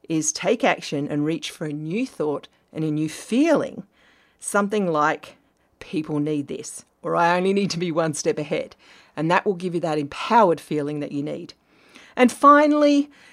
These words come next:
just get out <laughs> there and lead. You know I'm all about leading your world, leading your day. People respond to confidence.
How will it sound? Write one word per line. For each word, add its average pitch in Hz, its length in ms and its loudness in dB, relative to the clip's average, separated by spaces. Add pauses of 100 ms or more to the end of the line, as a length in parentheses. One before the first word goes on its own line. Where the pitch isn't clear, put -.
(200)
just - 440 0
get 185 160 4
out 175 260 0
<laughs> 190 140 -8
there 190 160 2
and 165 140 0
lead. 233 640 2 (220)
You 277 120 2
know 214 220 4
I'm 180 140 2
all 170 180 4
about 170 240 0
leading 165 320 -2
your 160 100 -2
world, 160 500 -2 (120)
leading 147 400 -4
your 151 180 -4
day. 147 400 -6 (560)
People 226 600 2 (180)
respond 165 680 0 (260)
to 165 120 -2
confidence. - 1000 0